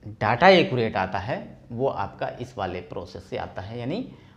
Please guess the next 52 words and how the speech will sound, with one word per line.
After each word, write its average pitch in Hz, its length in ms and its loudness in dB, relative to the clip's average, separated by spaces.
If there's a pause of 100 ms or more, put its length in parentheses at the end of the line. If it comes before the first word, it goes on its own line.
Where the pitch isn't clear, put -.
(120)
आप 113 240 0
इसको 120 200 -8
वर्ग 110 220 -2
मीटर 123 240 -2
में 120 120 -4
change 123 220 -6
करिए, 127 400 -6 (420)
फिर 127 160 2
उसको 127 200 0
आप 113 100 6
बीघे 120 300 0
में 127 140 2
convert 113 260 -2
करिए, 120 260 -4
आसानी 98 440 -4
से, - 140 -10
कोई 104 180 -4
दिक्कत 98 300 -8
नहीं 98 180 -12
आएगी। - 280 -16 (960)
तो 139 60 -2
friends, 180 400 2
ये 143 80 4
video 131 240 4
आपको 143 220 4
कैसा 120 260 0
लगा, 131 200 2
comment 113 240 -4
box 110 220 -4
में 110 160 -4
ज़रूर 101 220 -4
बताइएगा। 117 500 -2 (500)
और 156 220 6
ये 139 260 2
दो 131 200 0
channel 139 380 -2
की 135 120 -6
मैंने 120 200 -2
link 143 300 -2
डाल 117 220 2
रखी 113 260 -4
है, 123 120 0
जिसका 113 300 -6
नाम 113 220 -6
है, 117 160 -6
एक 117 140 -10
मनुस्था 110 460 -8
लेक्चर्स, 127 420 -6
एक 117 180 -4
है 120 80 -4
मनुस्था 110 440 -4
ज्ञान। 95 360 -4